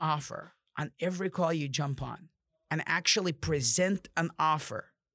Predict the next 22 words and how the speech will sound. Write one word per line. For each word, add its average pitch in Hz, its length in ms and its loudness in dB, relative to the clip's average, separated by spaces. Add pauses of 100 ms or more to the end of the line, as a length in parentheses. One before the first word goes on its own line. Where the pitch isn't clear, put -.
(220)
to 175 80 0
start 180 280 4
negotiating 165 540 0
a 147 60 -2
deal, 170 460 -2 (760)
like, 147 200 0
you'll 196 180 4
fail 175 540 2
one 156 180 2
hundred 156 300 2
percent 147 260 -2
of 135 60 -4
the 135 100 -4
times. - 560 -8 (680)
And 160 120 -2
it's 143 120 -2
the 139 100 -2
fucking 143 340 -6
truth. - 460 -10 (1160)
It's - 200 2
the 151 180 -2 (120)
absolute 151 840 0